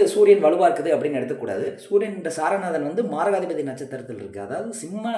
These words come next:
ராசிக்கு மாரகாதிபதின்னு சொல்லக்கூடிய சுக்கிரனுடைய நட்சத்திரத்துல சூரியன் இருக்குது, நல்லது இல்ல. இப்ப இந்த மாரகாதிபதி நட்சத்திரத்துல இருந்து இந்த மாரகாதிபதியும் இன்னொரு மாரகாதிபதியும் சேரும்போது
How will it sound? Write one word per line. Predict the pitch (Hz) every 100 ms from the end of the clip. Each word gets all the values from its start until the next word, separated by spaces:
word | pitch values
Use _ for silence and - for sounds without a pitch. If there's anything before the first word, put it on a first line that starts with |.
| 160
ராசிக்கு | 147 151 143 262
மாரகாதிபதின்னு | 160 143 151 139 135 139 139
சொல்லக்கூடிய | 135 117 113 127 226 - _ _
சுக்கிரனுடைய | - - 180 170 143
நட்சத்திரத்துல | 131 135 131 120 143
சூரியன் | 135 143 143 127
இருக்குது, | - - 135
நல்லது | 117 139 117 104
இல்ல. | 101 190 - - _ _ _ _ _ _ _ -
இப்ப | 131 139
இந்த | 127 123
மாரகாதிபதி | 123 151 170 160 156
நட்சத்திரத்துல | 139 151 139 131
இருந்து | 185 240
இந்த | 147
மாரகாதிபதியும் | 135 160 185 175 151 202 269
இன்னொரு | 180 208 202
மாரகாதிபதியும் | 165 151 151 135 135 151 -
சேரும்போது | - 120 120 123 120 - 117